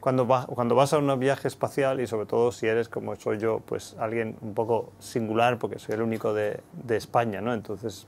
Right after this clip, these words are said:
pues, resulta singular, ¿no? Otros quizá no tanto, pero en este, en este caso, o en estos casos, lo que ocurre es que después del viaje espacial hay tal vorágine de actividades públicas que no te da tiempo tampoco mucho a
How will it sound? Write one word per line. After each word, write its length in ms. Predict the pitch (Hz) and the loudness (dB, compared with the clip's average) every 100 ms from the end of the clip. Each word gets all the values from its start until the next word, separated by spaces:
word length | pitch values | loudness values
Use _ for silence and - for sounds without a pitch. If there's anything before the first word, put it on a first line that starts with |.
| - | -16
pues, 280 | - - - - - - | -16 -14 -20 -20 -16 -6
resulta 460 | 113 - 104 117 | -4 -2 -2 -2
singular, 600 | - - 127 113 113 92 - | -2 0 0 2 2 0 -4
¿no? 140 | 120 - - - - - - | -14 -14 -20 -18 -20 -20 -6
Otros 340 | 131 131 120 | 0 2 0
quizá 260 | - 120 127 | -2 0 2
no 160 | 123 113 | 2 2
tanto, 420 | 123 123 - 98 - - - | 2 2 0 -4 -10 -10 0
pero 280 | 117 110 113 | 4 6 4
en 120 | 123 | 2
este, 400 | 113 - 139 - | -2 0 0 0
en 160 | 139 131 | 0 0
este 300 | 131 - 135 | 2 2 4
caso, 400 | 143 135 131 117 | 4 4 2 4
o 60 | |
en 80 | 117 | 2
estos 260 | 123 - 127 | 0 -2 0
casos, 340 | 143 123 147 | 0 0 2
lo 120 | 131 | 2
que 60 | 107 | 0
ocurre 260 | 104 127 131 | 0 2 2
es 80 | |
que 120 | - 120 | 0 -2
después 280 | 101 127 | 0 0
del 200 | 123 123 | 2 0
viaje 300 | 120 123 113 | 0 -2 -2
espacial 420 | 113 - 113 131 117 | -6 -6 -2 0 0
hay 180 | 117 117 - - | -2 -4 -10 0
tal 200 | 131 143 | 2 4
vorágine 560 | 135 139 135 - 127 120 | 4 4 4 0 0 0
de 380 | 113 110 110 104 - - - - - - 127 | 2 2 2 -2 -12 -20 -20 -20 -20 -4 -2
actividades 760 | 123 - 123 120 143 151 127 | 0 2 4 6 8 6 4
públicas 840 | - 151 147 135 151 143 139 - - - - - | 2 4 6 4 2 0 -2 -10 -16 -20 -20 -20
que 120 | - 131 | -4 2
no 140 | 139 | 6
te 60 | 143 | 8
da 160 | 143 | 8
tiempo 340 | 151 151 143 139 | 8 6 6 6
tampoco 460 | 135 131 143 131 | 6 4 4 4
mucho 420 | 135 151 - 135 127 | 2 2 2 4 4
a 580 | 117 113 110 107 104 | 4 4 4 2 -2